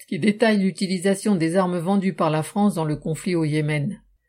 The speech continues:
Entre les canons César qui bombardent les zones frontalières, les chars Leclerc qui ont dévasté le port d'Al Odeida,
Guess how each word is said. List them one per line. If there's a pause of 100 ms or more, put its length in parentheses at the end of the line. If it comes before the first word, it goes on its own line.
(340)
Entre
les
canons
César
qui
bombardent
les
zones
frontalières, (320)
les
chars
Leclerc
qui
ont
dévasté
le
port
d'Al
Odeida,